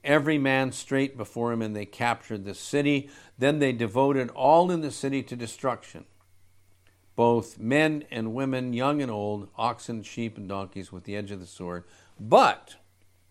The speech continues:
to the two men who had spied out the land, Joshua said, "Go into the prostitute's house,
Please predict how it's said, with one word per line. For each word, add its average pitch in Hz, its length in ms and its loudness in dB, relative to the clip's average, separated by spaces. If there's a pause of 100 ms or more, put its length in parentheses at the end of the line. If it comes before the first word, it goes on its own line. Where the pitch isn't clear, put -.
(680)
to 127 120 -4
the 120 120 -4
two 196 240 0
men 160 280 2
who 143 160 0
had 120 140 -4
spied 143 460 2
out 135 320 2
the 104 100 -8
land, 117 500 -6
Joshua 143 580 2
said, 143 460 0 (300)
"Go 156 300 10
into 143 300 -4
the 117 120 -8
prostitute's 123 640 -4
house, 170 360 2